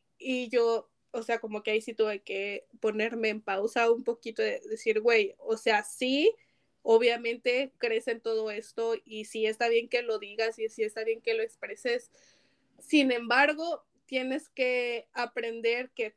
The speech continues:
también tienes tú que, pues, cuidar de ti misma.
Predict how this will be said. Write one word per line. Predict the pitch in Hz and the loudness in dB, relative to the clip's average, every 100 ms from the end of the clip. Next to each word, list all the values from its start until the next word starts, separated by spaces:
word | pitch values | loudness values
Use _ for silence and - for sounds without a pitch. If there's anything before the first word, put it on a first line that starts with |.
| - | -10
también | 208 214 214 | -8 -6 -8
tienes | 226 254 254 262 | -4 -4 -4 -8
tú | - 262 262 _ _ _ | -4 -4 -4 _ _ _
que, | - 349 254 247 254 _ _ _ _ | 4 4 4 0 -6 _ _ _ _
pues, | 269 262 | -4 -4
cuidar | - 247 247 233 | 0 0 0 -4
de | 370 | -6
ti | - 285 | -6 -10
misma. | 262 269 370 311 | -8 -6 -6 -4